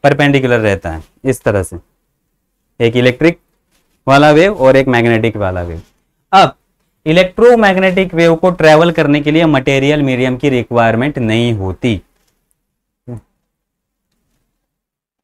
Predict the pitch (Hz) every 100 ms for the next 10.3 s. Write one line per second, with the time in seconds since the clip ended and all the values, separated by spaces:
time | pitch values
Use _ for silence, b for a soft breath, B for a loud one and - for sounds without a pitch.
0 | _ _ _ _ _ _ - 117 143 -
1 | 147 196 - _ - _ _ _ _ _
2 | _ _ _ _ _ _ _ _ _ _
3 | _ - 101 117 127 156 160 160 165 180
4 | 202 196 _ _ _ _ _ _ _ _
5 | _ _ _ - 113 151 170 151 135 147
6 | 170 - _ _ _ _ _ _ _ _
7 | _ _ _ _ _ _ _ _ _ _
8 | _ _ _ _ _ _ _ _ _ _
9 | _ _ 113 123 143 165 156 139 127 120
10 | 113 92 87